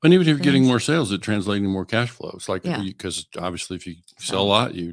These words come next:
Speaker 1: go negative on cash for a time
Speaker 2: Mm-hmm.
Speaker 1: potentially. And, and so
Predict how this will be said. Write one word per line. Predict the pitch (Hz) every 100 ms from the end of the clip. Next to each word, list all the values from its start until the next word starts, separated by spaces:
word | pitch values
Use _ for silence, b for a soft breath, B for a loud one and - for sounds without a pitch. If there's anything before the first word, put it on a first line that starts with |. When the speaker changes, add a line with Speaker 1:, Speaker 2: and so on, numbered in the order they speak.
| -
Speaker 1:
go | 92
negative | 101 131 120 92
on | 92
cash | 87 95 -
for | 95
a |
time | 87 92 87
Speaker 2:
Mm-hmm. | 87
Speaker 1:
potentially. | 95 85 107 127
And, | 87 - B B B -
and | 110
so | - 110 107